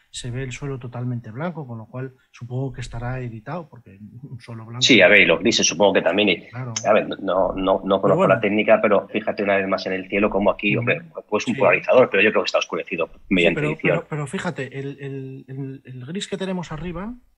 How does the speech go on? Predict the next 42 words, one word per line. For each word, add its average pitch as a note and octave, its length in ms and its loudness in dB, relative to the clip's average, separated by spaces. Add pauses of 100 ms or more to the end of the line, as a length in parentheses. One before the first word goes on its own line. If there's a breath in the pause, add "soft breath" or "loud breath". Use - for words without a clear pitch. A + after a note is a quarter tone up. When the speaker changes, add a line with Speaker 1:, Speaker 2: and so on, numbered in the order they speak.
(880)
Speaker 1:
es D#3+ 320 -10
muy, D3 460 -2
muy G#3 200 -2
parecido F3 640 -8
al C3 180 -10
de A#2+ 120 -10
las A2+ 320 -14
Speaker 2:
Mm. - 60 -2
Speaker 1:
escaleras. - 680 -6
O - 40 -20
sea, - 140 -12
Speaker 2:
Sí. - 140 0
Speaker 1:
este, - 240 -6
t-, D3+ 180 -16 (140)
todo D#3 200 -8
este D3+ 220 -10
gris, E3 420 -8
eh, A#2+ 300 -18
está, C#3+ 420 -14 (480)
eh, B2 160 -16
seguro F#3 420 -4
que F#3+ 120 -6
si E3+ 140 -12
coges E3 320 -10
el, D3 520 -8 (500)
el, C3+ 800 -12 (340)
el, C#3 280 -12
el C3+ 100 -10
cuentagotas C3+ 640 -8
y B2+ 60 -10
pinchas D#3+ 380 -12
en D#3+ 80 -8
Speaker 2:
Sí. D3+ 60 -8
Speaker 1:
cualquier D3+ 480 -2
sitio C#3+ 320 -8
de C#3 120 -6
la, C3 340 -8
de C3+ 120 -8
la C3 100 -8
foto, F3+ 300 -8
tienes C#3+ 280 -10
gris. F#2+ 320 -20